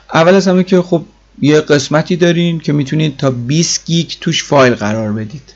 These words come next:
یعنی فایلاتون رو بذارید داخل این، یه چیزی شبیه مثلاً، ام، آیکلود اپل یا حالا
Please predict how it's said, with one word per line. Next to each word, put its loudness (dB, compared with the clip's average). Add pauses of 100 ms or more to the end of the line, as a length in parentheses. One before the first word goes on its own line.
(100)
یعنی 0 (340)
فایلاتون 2
رو 4
بذارید 4
داخل 0
این، 0
یه -4
چیزی -6
شبیه 2
مثلاً، 0 (480)
ام، -6 (520)
آیکلود 2 (760)
اپل 0 (360)
یا -6 (140)
حالا -6